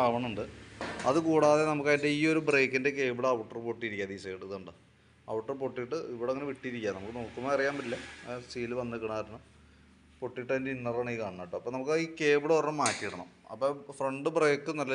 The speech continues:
രീതിയിൽ ക്യാമൊക്കെ ഒന്ന് അഴിച്ച് ഗ്രീസ് ചെയ്തതിന് ശേഷം നമുക്ക് ആ ബ്രേക്ക് കേബിൾ മാറ്റിക്കഴിഞ്ഞാൽ ബ്രേക്കിൻ്റെ ആ കംപ്ലയിന്റ് മാറിക്കോളും.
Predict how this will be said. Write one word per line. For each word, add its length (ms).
രീതിയിൽ 240
ക്യാമൊക്കെ 380
ഒന്ന് 100
അഴിച്ച് 260
ഗ്രീസ് 320
ചെയ്തതിന് 400
ശേഷം 320
നമുക്ക് 240
ആ 80
ബ്രേക്ക് 240
കേബിൾ 160
മാറ്റിക്കഴിഞ്ഞാൽ 560
ബ്രേക്കിൻ്റെ 400
ആ 80
കംപ്ലയിന്റ് 380
മാറിക്കോളും. 360